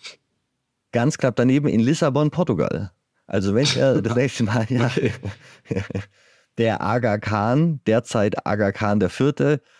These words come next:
Speaker 1: ist das geistige Oberhaupt und der hat einen Deal ausgearbeitet mit der portugiesischen Regierung und die haben jetzt quasi ihr Imamat,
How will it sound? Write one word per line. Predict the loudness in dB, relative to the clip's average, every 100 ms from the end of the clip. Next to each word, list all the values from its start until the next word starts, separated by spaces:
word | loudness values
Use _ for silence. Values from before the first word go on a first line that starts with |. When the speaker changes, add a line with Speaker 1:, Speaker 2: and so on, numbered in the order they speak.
| _
Speaker 1:
ist | -8 -8 -6
das | -2
geistige | 0 0 -2 -2 -2
Oberhaupt | 0 0 0 0 -2 -4 -4
und | -2 2
der | 2
hat | 2
einen | 0
Deal | 0 2 4
ausgearbeitet | 2 0 0 2 2 0
mit | 0
der | 0
portugiesischen | 0 0 0 -2 -2 0
Regierung | -2 -2 -2 0 2 2
und | 0 0 2
die | 2
haben | 2 2
jetzt | 0 -2 -12 -10
quasi | -2 -2 0
ihr | 0 2
Imamat, | 2 2 2 0 -2 -8